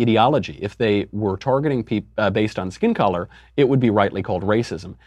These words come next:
How is the Mueller probe not an unconstitutional partisan probe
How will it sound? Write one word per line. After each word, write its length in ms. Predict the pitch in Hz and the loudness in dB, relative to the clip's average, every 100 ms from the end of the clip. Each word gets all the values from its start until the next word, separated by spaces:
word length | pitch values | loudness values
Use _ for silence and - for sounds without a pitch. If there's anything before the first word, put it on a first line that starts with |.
| _ | _
How 120 | 139 | 2
is 100 | 185 | 4
the 80 | - | 4
Mueller 360 | 139 139 156 135 | 4 4 4 0
probe 340 | - 87 95 | -2 -4 -4
not 160 | 95 98 | -4 -2
an 80 | |
unconstitutional 880 | 98 117 113 104 - 95 107 98 101 | -2 -2 -4 -6 -8 -6 -4 -4 -6
partisan 460 | 90 98 98 - 92 | -4 -2 -2 -4 -6
probe 340 | 101 92 90 | -2 -2 -2